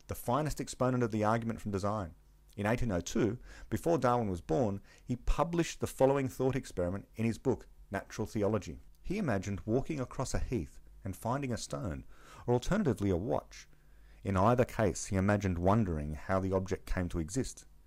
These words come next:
And he explained why the watch would require a wholly different kind of explanation from that of the stone. "For all he knew," he said, the stone might have lain there forever. Today we know more about the history of the earth,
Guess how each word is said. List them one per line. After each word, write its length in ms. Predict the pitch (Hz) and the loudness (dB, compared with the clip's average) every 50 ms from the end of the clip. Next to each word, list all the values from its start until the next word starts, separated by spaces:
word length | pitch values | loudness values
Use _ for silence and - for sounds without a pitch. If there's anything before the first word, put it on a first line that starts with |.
| - - - - - - - | -20 -20 -20 -20 -20 -6 0
And 100 | - 113 | 2 4
he 60 | 113 | 4
explained 640 | 113 - - - - 143 175 156 98 85 90 107 - - - - - - - | 2 0 -4 -4 0 2 2 4 4 4 2 0 -2 -6 -14 -20 -20 -20 -14
why 320 | - 76 78 90 110 135 147 | -4 4 6 8 10 10 8
the 80 | - | 6
watch 320 | 131 120 123 117 - - - | 6 6 6 6 4 2 -2
would 100 | 110 92 | -2 0
require 460 | 90 87 - - 139 135 107 82 80 | -2 -4 -4 -2 0 2 2 4 2
a 40 | 80 | 0
wholly 420 | - - - 147 156 156 151 135 | -2 0 0 2 2 4 2 2
different 340 | 123 131 - - 123 101 - | 2 0 0 0 -2 -4 -4
kind 240 | - - 135 - 127 | -2 0 2 2 2
of 100 | 95 - | 2 2
explanation 600 | - - - - 78 80 80 - - 90 90 - - - - | -2 -4 -4 -2 0 0 -2 -2 -4 -6 -6 -8 -10 -20 -8
from 180 | - - 90 82 | -2 0 2 4
that 160 | 87 85 82 | 4 4 2
of 80 | 85 | 2
the 60 | - - | -4 -6
stone. 480 | - - - 117 120 113 95 80 80 - - - - | -6 -2 0 0 0 0 -2 -4 -6 -10 -16 -20 -14
"For 200 | - - 107 101 | -4 2 4 6
all 220 | 131 156 170 165 113 | 8 8 8 6 4
he 260 | 95 110 143 175 170 | 4 4 4 6 4
knew," 340 | 127 92 76 71 85 120 - - | 4 4 2 0 -2 -4 -6 -8
he 100 | - - | -10 -10
said, 360 | 71 - - 65 69 - - - - - - - - - - - | -8 -6 -4 -4 -2 -2 -4 -6 -10 -14 -20 -20 -20 -20 -8 -4
the 60 | - 98 | -4 -2
stone 540 | - - - - 127 147 160 160 160 156 139 | -2 0 2 4 4 6 6 4 2 2 2
might 300 | 123 127 131 143 131 123 | 4 4 4 6 4 4
have 140 | 113 107 110 | 2 2 2
lain 340 | 113 113 110 110 113 107 104 | 4 4 6 6 4 4 4
there 140 | 101 98 | 2 2
forever. 420 | 90 - - 82 85 - - - - - - - - - - - - - - - - - - - - - | 0 0 0 0 2 2 0 0 -4 -6 -10 -20 -20 -20 -20 -20 -20 -20 -20 -20 -20 -20 -20 -20 -14 -4
Today 320 | - - 104 120 156 190 | 2 4 6 6 8 6
we 100 | 202 147 | 6 6
know 140 | 117 107 92 | 4 4 4
more 360 | 90 92 95 107 131 151 160 | 4 4 4 6 6 6 4
about 280 | 156 143 127 127 123 - | 4 4 4 2 2 2
the 60 | - | -2
history 380 | - - 139 127 - - 135 120 | -2 -2 -2 -2 -2 2 4 4
of 100 | 101 90 | 4 4
the 120 | 98 95 | 4 4
earth, 340 | 107 104 78 - - - - | 4 2 2 -2 -6 -14 -20